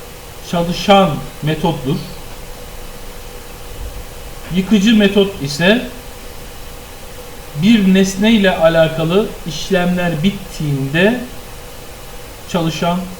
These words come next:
metottur. Bir nesne ile alakalı işlemler ne zaman biter? O nesnenin tanımlandığı sayfanın sonunda biter.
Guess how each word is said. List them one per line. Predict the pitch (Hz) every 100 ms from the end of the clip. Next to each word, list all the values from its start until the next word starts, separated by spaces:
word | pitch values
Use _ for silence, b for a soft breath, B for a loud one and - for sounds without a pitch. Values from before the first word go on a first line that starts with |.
| 147
metottur. | 147 147 147 - 151 190 - - - - - - - 143 170
Bir | 214 208
nesne | 208 214 202
ile | 202
alakalı | 190 190 196 196 196 196 196 190 - - - 160
işlemler | - 196 190 190 185
ne | 185 202
zaman | 175 143 120
biter? | 117 - 190 240 - - - - - - - - - - - - - - - - - - 190
O | 220 202 185
nesnenin | 190 - 190 196 226 -
tanımlandığı | 185 180 185 180 175 180 208
sayfanın | - 185 170 - 180 220 -
sonunda | 175 170 175 147
biter. | 139 156